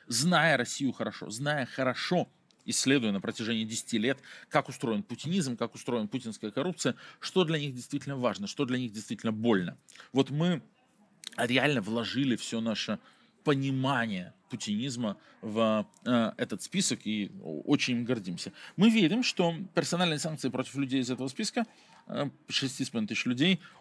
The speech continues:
очень сильно подорвут возможность путинизма функционировать,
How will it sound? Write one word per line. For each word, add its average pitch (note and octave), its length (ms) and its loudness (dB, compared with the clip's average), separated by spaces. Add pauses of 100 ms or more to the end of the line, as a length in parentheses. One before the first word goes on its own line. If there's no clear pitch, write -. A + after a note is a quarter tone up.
(120)
очень D#3+ 320 6
сильно B2+ 300 0
подорвут A2+ 500 0
возможность G2 440 -2
путинизма A#2 420 -8
функционировать, F#3+ 640 -2